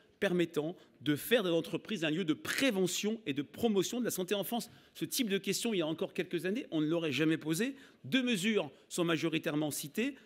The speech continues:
Sensibiliser les R H des entreprises aux principales maladies chroniques, mais aussi parce que l'entreprise est un lieu de vie et par là un lieu de prévention,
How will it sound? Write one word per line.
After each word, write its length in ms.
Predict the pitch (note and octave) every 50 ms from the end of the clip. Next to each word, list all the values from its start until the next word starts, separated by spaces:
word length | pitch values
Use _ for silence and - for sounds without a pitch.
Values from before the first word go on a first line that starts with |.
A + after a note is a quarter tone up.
| - _ -
Sensibiliser 960 | - - - B3 A3+ - B3+ G3 G#3+ F#3+ G3 G3+ F3 D#3+ G3 G3 F#3 F3+ - - -
les 260 | C3 C#3+ E3+ E3 E3+
R 60 | E3
H 140 | E3+ F3 D3
des 140 | D3+ D3 C3+
entreprises 460 | D3+ C#3 - D#3 C#3+ - E3 D#3 B2
aux 60 | C#3
principales 460 | C3 - C#3 C3 - C#3 C3+ C#3+ C#3+ B2+
maladies 360 | B2+ C3+ C3+ C3 A#2 B2+ -
chroniques, 380 | - - C#3 F#3+ C#4 C4+ - -
mais 220 | A3 A3 C#4 C#4 B3
aussi 400 | A#3+ A3 - - D4 C#4 C4 - - - - - - _ _
parce 140 | - A#3 -
que 120 | - A3+
l'entreprise 500 | A3 A3 - - G#3 G3+ - - G#3+ E3+
est 140 | E3 D#3+ -
un 60 | D3+
lieu 160 | D3+ D3 E3+ D#3+
de 60 | D#3+
vie 260 | F3 B3 E4 C#4 - - - - -
et 100 | A3+ E3+
par 200 | - G#3+ F#3+ F#3
là 100 | F#3 F3
un 100 | E3+ E3
lieu 160 | D#3+ D#3+ E3
de 120 | C#3+ C#3
prévention, 920 | C3+ - - - F#3+ F#3+ F3+ E3+ B2 A#2+ D3 C#3+ C3+ - - G3 A3 A3+